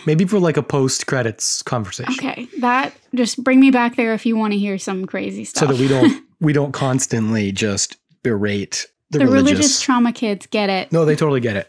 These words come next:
Speaker 2: They get it. Don't you
Speaker 1: You're
Speaker 2: get
Speaker 1: all
Speaker 2: it?
Speaker 1: shouting about it.
Speaker 2: <laughs>
Speaker 1: But for those of you who are like, "Shut
Speaker 2: Ooh,
Speaker 1: up about
Speaker 2: okay.
Speaker 1: the Bible <laughs> already."
Speaker 2: Yeah, we'll stick with the, we'll stick with the story for now. Uh, the story of We're Back was first a children's book, like you said,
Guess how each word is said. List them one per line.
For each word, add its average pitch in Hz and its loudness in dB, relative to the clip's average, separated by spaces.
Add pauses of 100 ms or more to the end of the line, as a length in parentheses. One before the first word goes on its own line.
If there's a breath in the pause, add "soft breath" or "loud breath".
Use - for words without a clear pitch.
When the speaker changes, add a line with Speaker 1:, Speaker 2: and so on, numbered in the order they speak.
Speaker 2:
They 247 2
get 226 0
it. 226 -2
Don't 254 4
you 277 4
Speaker 1:
You're 262 6
Speaker 2:
get 254 4
Speaker 1:
all 269 2 (160)
Speaker 2:
it? - 2
Speaker 1:
shouting 277 0
about 262 -2
it. - -6 (120)
Speaker 2:
<laughs> - - (120)
Speaker 1:
But 160 -2
for - -4
those 131 0
of 117 0
you 120 0
who 117 0
are 120 2
like, 107 -4
"Shut 233 2
Speaker 2:
Ooh, 233 2
Speaker 1:
up 226 0
about 185 2
Speaker 2:
okay. - -2
Speaker 1:
the 240 -6
Bible 185 0
<laughs> - -8
already." 113 -4 (180)
Speaker 2:
Yeah, 240 0
we'll 233 0
stick 262 -2
with 240 -2
the, 202 -2
we'll 226 -2
stick 247 -4
with 240 -4
the 220 -4
story 185 -4
for - -10
now. - -6 (800 loud breath)
Uh, 214 -2
the 247 0
story 320 0
of 247 -4
We're 247 0
Back 202 -8
was 208 -2
first 262 0
a - -8
children's 196 -2
book, 190 -8
like 196 -4
you 196 -2
said, 220 -4